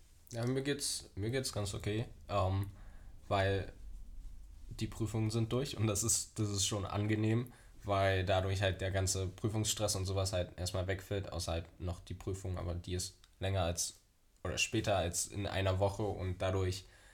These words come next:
noch nicht auf meinem Schirm. <laughs> Äh, man hat sehr viel Zeit, ähm, und <laughs> das ist, das ist, das macht Dinge bisschen, oder ma-, es wird schnell langweilig <laughs> oder,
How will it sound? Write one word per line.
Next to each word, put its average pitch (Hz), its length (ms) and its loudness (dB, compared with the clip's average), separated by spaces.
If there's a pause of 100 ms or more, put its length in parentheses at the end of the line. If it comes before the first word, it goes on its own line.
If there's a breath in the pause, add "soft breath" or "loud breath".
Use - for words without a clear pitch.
(460 soft breath)
noch 113 240 6
nicht 139 260 2
auf 120 160 4
meinem 120 240 6
Schirm. 123 300 8
<laughs> 143 600 6 (920 loud breath)
Äh, 107 420 8 (320)
man 127 180 6
hat 165 200 6 (140)
sehr 123 280 2
viel 131 180 2
Zeit, 123 420 2 (180)
ähm, 107 460 2 (240)
und 131 180 4 (280)
<laughs> - 300 -6
das 127 200 4
ist, - 360 2
das 127 200 4
ist, - 220 4 (400 loud breath)
das 120 240 4
macht 120 480 4
Dinge 135 460 4 (400)
bisschen, 117 640 2
oder 104 340 4
ma-, 85 300 -4
es - 260 2
wird 156 120 0 (200)
schnell 117 340 6
langweilig 117 1040 4 (140)
<laughs> - 140 2
oder, 123 180 8